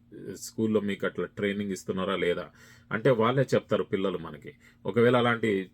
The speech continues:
ప్రోగ్రామ్స్ లేకపోతే మనం స్కూల్ ప్రిన్సిపల్ని కూడా అడగచ్చు అనమాట. "ఏ, మీరు లాక్‌డౌన్ ప్రొసీజర్స్ చే-,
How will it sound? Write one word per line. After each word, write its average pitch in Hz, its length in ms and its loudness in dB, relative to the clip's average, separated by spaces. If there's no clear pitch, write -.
ప్రోగ్రామ్స్ 123 500 2
లేకపోతే 110 500 2
మనం 98 260 -2
స్కూల్ 113 340 -4
ప్రిన్సిపల్ని 104 460 -2
కూడా 92 160 -2
అడగచ్చు 90 380 -6
అనమాట. 85 240 -8
"ఏ, 98 440 -8
మీరు 90 240 -6
లాక్‌డౌన్ 101 680 -6
ప్రొసీజర్స్ 95 680 -6
చే-, 92 480 -4